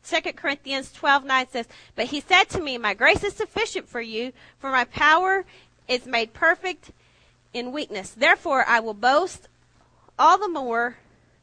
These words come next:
gladly about my weaknesses so that Christ's power may rest on me.'" You know, I never understood the reason why Brandon always got up here and made an example of us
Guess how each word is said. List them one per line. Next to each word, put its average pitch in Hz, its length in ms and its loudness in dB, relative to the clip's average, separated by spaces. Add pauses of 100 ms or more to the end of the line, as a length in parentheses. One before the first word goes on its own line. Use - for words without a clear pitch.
gladly 269 640 -2
about 262 400 2
my 254 160 0
weaknesses 214 520 -12
so 214 200 -6
that - 180 -12
Christ's 302 360 -2
power 240 300 -4
may 208 200 -10
rest 208 360 -4
on 220 140 -4
me.'" 202 180 -8 (480)
You 320 100 -10
know, 339 80 4
I 349 60 6
never 381 320 4
understood 381 460 -4
the 302 100 -6
reason 294 300 -8
why 269 140 2
Brandon 254 320 -2
always 240 260 -4
got 233 160 -2
up - 80 -2
here 247 140 -10
and 226 80 -12
made 214 160 -10
an 220 100 -14
example 226 500 -12
of 247 140 -6
us 262 340 -8